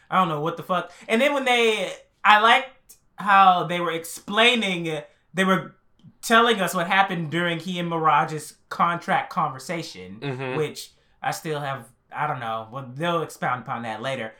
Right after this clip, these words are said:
Speaker 1: But the fact that, and I have a feeling that the Unrankers got something to do with Avalon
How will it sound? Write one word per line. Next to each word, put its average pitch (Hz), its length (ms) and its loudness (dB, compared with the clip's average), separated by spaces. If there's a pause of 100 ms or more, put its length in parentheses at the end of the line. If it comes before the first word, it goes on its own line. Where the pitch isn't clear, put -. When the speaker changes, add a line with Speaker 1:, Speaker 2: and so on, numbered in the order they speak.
(140)
Speaker 1:
But 156 420 0 (600)
the 185 140 -2
fact 214 400 8
that, 175 180 2
and 190 100 10
I 208 60 12
have 247 220 12
a 233 60 2
feeling 220 400 4
that 175 280 6
the 165 180 -2
Unrankers 196 680 2
got 160 160 2
something 175 240 -2
to 170 60 -4
do 175 40 -2
with 170 120 0
Avalon 165 920 4